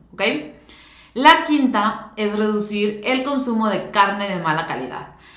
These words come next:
Aquí incluye toda la carne congelada, embutidos como jamón, salchicha. Yo sé que mucha gente me dice,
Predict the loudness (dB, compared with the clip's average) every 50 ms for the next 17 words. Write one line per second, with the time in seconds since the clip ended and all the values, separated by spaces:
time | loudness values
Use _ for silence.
0 | -20 -20 -20 -20 _ _ -2 -2 0 2 0 0 0 0 -2 0 0 2 2 2
1 | 0 -2 -4 0 4 4 6 6 6 4 4 2 0 0 -2 -4 -4 -4 -6 -6
2 | -4 -2 0 2 2 2 2 0 -2 -4 -6 -6 -4 -4 -4 -6 -4 -4 -4 0
3 | 0 0 0 0 -2 -6 -6 -6 -6 -6 -4 -4 -4 -2 -2 -2 -2 -2 -4 -4
4 | -4 -4 -4 -6 -6 -6 -8 -8 -6 -2 -2 -2 -2 -2 -4 -12 -16 -20 -20 _
5 | _ _ _ -6 -2 0 0 0 0 -2 -2 -2 -4 -2 -4 -4 -4 -4 -4 -6
6 | -6 -6 -6 -4 -4 -4 -4 -2 0 0 0 0 -2 -6 -12 -16